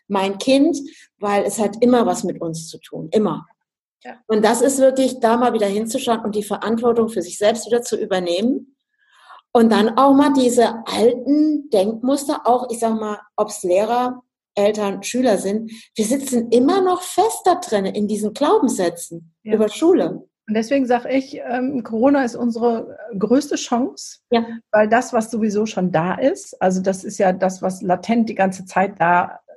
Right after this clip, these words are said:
Speaker 2: sowieso war, ob das Bildungssystem, ob i-, im familiären Umfeld, das ploppt jetzt auf. Vorher waren wir halt abgelenkt mit Fußballverein, mit Arbeiten gehen, mit Tanzkurs, mit im Biergarten sitzen, whatever.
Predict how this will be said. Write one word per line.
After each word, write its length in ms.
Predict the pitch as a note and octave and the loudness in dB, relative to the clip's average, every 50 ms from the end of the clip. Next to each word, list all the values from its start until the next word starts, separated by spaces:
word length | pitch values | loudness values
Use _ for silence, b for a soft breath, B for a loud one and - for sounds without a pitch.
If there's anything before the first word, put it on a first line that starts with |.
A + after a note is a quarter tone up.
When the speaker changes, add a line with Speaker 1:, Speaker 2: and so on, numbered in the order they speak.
| _ - | _ -8
Speaker 2:
sowieso 500 | A3 F#3+ F#3+ F#3+ G3 F#3 A3 B3+ B3 F#3+ | -6 -4 -2 0 4 4 4 4 4 4
war, 240 | D#3 C#3+ - - - | 0 0 0 -2 -2
ob 160 | D#3+ D#3+ - | -4 -6 -4
das 180 | - F3 D#3+ _ | -8 -8 -6 _
Bildungssystem, 880 | - A3 B3+ C4+ B3+ A3 - A3 F#3 - - - F#3+ F3+ F#3+ G3 F3+ F3+ | 0 2 4 4 4 2 0 -4 -10 -10 -4 -2 0 0 0 0 -2 -4
ob 280 | - C3 E3+ F#3 - _ _ _ _ | -2 -4 -4 -4 -4 _ _ _ _
i-, 220 | - F3+ - F#3+ - | -10 -10 -10 -8 -6
im 140 | F#3+ G3+ F#3+ | -6 -6 -4
familiären 680 | - G#3 G#3 G3+ G3+ G3+ G3 G3+ G#3 G#3+ A3 G#3+ G3+ | -2 0 0 2 2 0 2 2 2 4 2 2 0
Umfeld, 520 | - - G#3+ A#3 A#3+ A#3+ B3+ A#3+ C4 C4+ - B B B B B B B B | -2 0 -2 0 0 0 0 0 0 -2 -4 B B B B B B B B
das 420 | - E3+ G3+ A3+ B3 - - - - _ _ _ _ _ | -6 -2 0 0 0 -2 -6 -16 -20 _ _ _ _ _
ploppt 300 | - - G#3+ G3+ G3 - | -2 0 0 0 0 0
jetzt 240 | G3 F#3 F#3 - - | -2 -2 -2 -4 -8
auf. 240 | - - D#3+ D#3 - _ | -6 -6 -6 -8 -12 _
Vorher 460 | - - B3 B3+ B3+ B3+ B3+ B3 A#3+ - | -2 0 2 4 4 4 4 2 2 0
waren 220 | G#3+ G#3 G3 G3+ G#3 | 0 2 2 2 2
wir 120 | F#3+ E3 | 0 0
halt 200 | F3 E3+ - - | 0 -2 -2 -2
abgelenkt 680 | B3 - - - C#4 C4 B3+ B3+ B3+ C4 B3 B3 - - | -4 -4 -2 -4 0 2 2 4 4 2 0 -2 -2 -2
mit 220 | F#3+ F#3 F#3 F#3 | 0 0 0 -2
Fußballverein, 960 | - - C#4 C4+ - - - A3+ A3+ A3 - G3+ - D#2 - - F#3 F#3+ F#3 | -6 -6 -6 -6 -4 -2 0 0 0 0 -4 -6 -6 -4 -4 -2 0 0 0
mit 220 | F3+ F3 - - - | 0 -2 -4 -4 -2
Arbeiten 540 | A3 A#3+ B3+ A#3 A#3 A3+ - - F#3 F3 | 0 0 2 2 2 0 0 0 -4 -4
gehen, 340 | G#3 G3 F#3+ F#3+ F#3 F#3+ F#3 | -2 -2 -2 0 0 0 0
mit 340 | F3 F3+ F3+ - - - - | -2 -2 -4 -10 -18 -18 -12
Tanzkurs, 800 | - - - C#4 C#4+ C#4+ - - - - A3+ A3 A3+ A3 A3 - | -4 0 2 2 2 0 -4 -8 -2 0 2 2 2 0 -2 -2
mit 300 | G3 F#3 F3+ F3 - - | -2 -2 -2 -2 -6 -6
im 160 | - F#3 F3+ | -2 -2 0
Biergarten 500 | F3 G#3+ B3+ C4 A3+ G#3 F#3+ - G3 G3 | 2 2 2 2 4 2 2 2 0 -2
sitzen, 320 | F#3 G3+ G3+ - - F#3+ E3 | -4 -4 -6 -6 -4 -2 -2
whatever. 560 | F3 E3+ - - G#3+ A#3 D4 D4+ E4+ G#4 | -2 -2 -2 -2 -2 0 0 0 0 -2